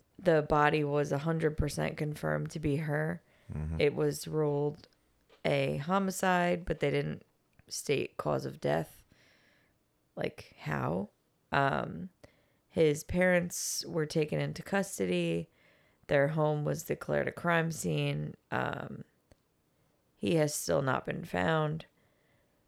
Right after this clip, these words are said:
Speaker 1: Uh, but don't worry, y'all, 'cause Dog the Bounty Hunter's on the case.
Speaker 2: I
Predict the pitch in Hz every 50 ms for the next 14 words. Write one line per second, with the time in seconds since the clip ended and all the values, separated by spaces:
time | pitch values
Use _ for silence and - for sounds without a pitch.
0 | _ _ - - 214 220 214 214 214 208 202 220 220 226 220 - - - - 220
1 | 247 269 247 240 262 285 269 220 185 180 180 175 185 202 220 220 - 208 202 185
2 | 165 - 190 185 214 220 202 190 190 208 214 233 233 220 202 170 160 156 156 160
3 | 170 151 151 151 151 - - 156 156 165 98 95 92 92